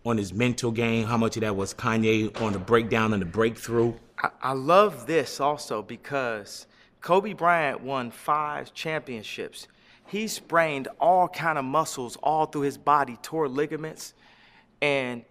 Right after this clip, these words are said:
Speaker 2: for people to go to Kanye West, where I'm playing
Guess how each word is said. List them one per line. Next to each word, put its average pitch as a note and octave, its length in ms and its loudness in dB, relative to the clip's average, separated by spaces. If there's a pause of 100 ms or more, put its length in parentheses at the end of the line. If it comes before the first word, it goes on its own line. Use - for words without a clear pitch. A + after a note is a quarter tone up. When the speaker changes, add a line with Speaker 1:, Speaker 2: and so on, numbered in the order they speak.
(160)
Speaker 2:
for C#3+ 100 -8
people A3 420 -4
to C3 240 -2 (220)
go F3+ 160 0
to D3+ 100 -2
Kanye G#3 480 -4
West, F#3 380 -8
where B2+ 120 -2
I'm G3 120 0
playing D3+ 480 -8